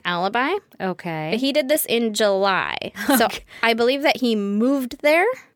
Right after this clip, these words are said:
Speaker 1: to
Speaker 2: Oh.
Speaker 1: be like, "I don't fucking even live over there anymore."
Speaker 2: Oh.
Speaker 1: Okay.
Speaker 2: Okay. So he's doing big things.
Speaker 1: He's doing big things. 'Cause now, from then, July, until
Speaker 2: Mm-hmm.
Speaker 1: October,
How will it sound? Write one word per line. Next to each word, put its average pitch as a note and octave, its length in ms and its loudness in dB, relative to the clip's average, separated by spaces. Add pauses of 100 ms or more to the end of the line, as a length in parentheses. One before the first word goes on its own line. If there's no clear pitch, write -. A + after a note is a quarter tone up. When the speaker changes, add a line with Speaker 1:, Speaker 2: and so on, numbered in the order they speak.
Speaker 1:
to G3+ 160 0
Speaker 2:
Oh. A#3+ 40 4
Speaker 1:
be A#3 120 2
like, G#3 380 2
"I B3+ 100 4
don't E4 100 0
fucking B3+ 240 0
even C4 320 0
live C4 240 2
over F#3 180 0
there E3+ 140 0
anymore." - 320 -8 (300)
Speaker 2:
Oh. F#3+ 720 -4
Speaker 1:
Okay. A3 280 -2
Speaker 2:
Okay. F#3 340 -4
So G3+ 200 -4
he's A3+ 160 -4
doing E3 260 -2
big G#3 240 -2
things. - 440 -10
Speaker 1:
He's A#3+ 160 2
doing C#4+ 200 2
big A3+ 220 0
things. F3 240 -6
'Cause A3 200 -2
now, C4 720 2
from A#3 680 2 (220)
then, A#3 560 0
July, G3 520 0 (240)
until A#3 300 0
Speaker 2:
Mm-hmm. A3+ 120 -2
Speaker 1:
October, B3 680 -2